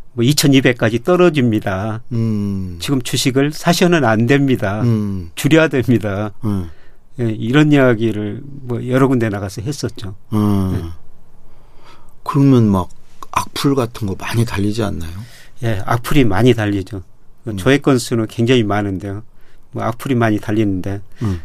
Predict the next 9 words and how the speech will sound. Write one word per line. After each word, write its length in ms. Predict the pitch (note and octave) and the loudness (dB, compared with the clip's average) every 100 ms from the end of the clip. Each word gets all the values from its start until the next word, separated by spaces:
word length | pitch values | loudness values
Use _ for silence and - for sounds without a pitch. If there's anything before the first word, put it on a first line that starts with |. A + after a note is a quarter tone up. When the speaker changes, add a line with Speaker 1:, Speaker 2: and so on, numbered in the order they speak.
| - - - A#2 | -6 -8 -8 -6
Speaker 1:
예, 160 | A2 G#2 | -4 -4
저는 280 | - B2+ A#2+ | -4 -2 0
뭐 240 | A#2 A2+ G2+ | 0 -2 -2
Speaker 2:
저 140 | - | 2
같으면 720 | C#3 - B2+ A#2 G#2 F2+ F2 - - - - - - | 2 2 2 2 2 -2 -6 -12 -12 -12 -12 -14 -14
그렇게 460 | - - - G#2 F#2 - - - - - - - - - - - - - | -12 -10 -4 -2 -2 -6 -10 -10 -10 -14 -18 -16 -12 -8 -8 -8 -12 -14
스트레스 520 | - - E3 D3 - | -10 -2 0 0 0
받아서 800 | A2+ G#2 F#2 - E2+ E2 F2+ D#2+ - | 0 0 0 -2 -2 0 -2 -4 -10
좀 440 | - F2+ F2 E2 | -4 -4 -2 -6